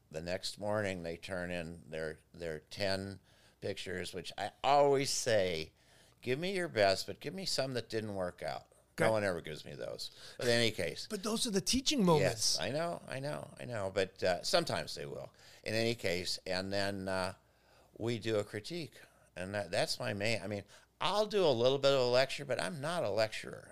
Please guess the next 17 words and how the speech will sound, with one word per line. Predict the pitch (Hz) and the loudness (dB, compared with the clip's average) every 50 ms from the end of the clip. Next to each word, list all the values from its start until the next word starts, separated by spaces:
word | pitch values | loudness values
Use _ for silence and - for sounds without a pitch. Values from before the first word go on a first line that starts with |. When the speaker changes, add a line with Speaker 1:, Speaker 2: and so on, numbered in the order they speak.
| - | -12
Speaker 1:
I'm | - - 131 143 | -8 -6 -6 -4
not, | 147 143 131 127 120 - - | -4 -2 -2 -2 -2 -2 -4
you | 95 98 | -6 -6
know, | 90 85 76 80 85 - - - - - - - - - _ - | -6 -4 -6 -6 -8 -10 -14 -20 -20 -20 -20 -20 -20 -18 _ -4
uh, | 101 95 92 87 87 92 - - | 0 2 2 4 2 2 0 -4
you | 90 90 | -6 -6
know, | 98 90 | -4 -2
I | 92 98 | -2 0
have | 110 - | -2 -2
some | - 101 92 | -4 -6 -6
handouts | 87 95 92 92 92 92 90 92 - - | -4 -2 -2 0 0 0 0 0 -2 -4
I'll | 95 - | -8 -6
pass | 98 92 90 - - | -4 -4 -4 -2 -4
out. | 92 82 76 _ | -6 -6 -8 _
Fortunately, | - - 113 117 135 - - 123 120 117 113 101 | -4 0 2 2 2 0 -4 -6 -2 0 2 2
I've | 87 85 87 | 2 2 0
had, | 95 87 82 85 - | 0 -2 -2 -2 -6